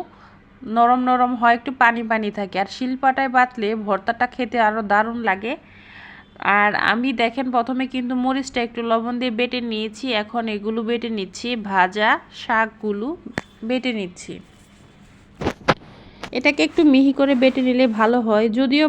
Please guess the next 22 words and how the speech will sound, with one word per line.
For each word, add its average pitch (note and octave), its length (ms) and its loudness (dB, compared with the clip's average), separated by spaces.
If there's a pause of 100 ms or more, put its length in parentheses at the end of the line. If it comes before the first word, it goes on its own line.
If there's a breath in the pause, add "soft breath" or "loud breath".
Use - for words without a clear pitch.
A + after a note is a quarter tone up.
বাটাবাটি C#4 520 2
একটু C4+ 140 -4 (100)
কষ্টের B3 380 0
কাজ, B3 220 2 (100)
তারপরে A#3 400 2 (260)
মুখের A#3 340 2 (100)
স্বাদ B3 260 2 (540 loud breath)
বাড়াতে A#3+ 360 4 (100)
কিন্তু B3 240 -2 (120)
একটু A#3+ 180 -4 (100)
বেটে A#3+ 240 4 (100)
কষ্ট A#3 200 0 (120)
করে A#3+ 120 2 (120)
খাওয়াই F3+ 360 6 (100)
যায়। - 180 0 (720 loud breath)
আমি A#3+ 240 0
কিন্তু C4+ 260 2
বেটে B3+ 280 6
নিচ্ছি, A3+ 240 2
দেখতেই G#3+ 420 2
পাচ্ছেন। A#3 400 2 (2000 loud breath)
বেশ B3 180 6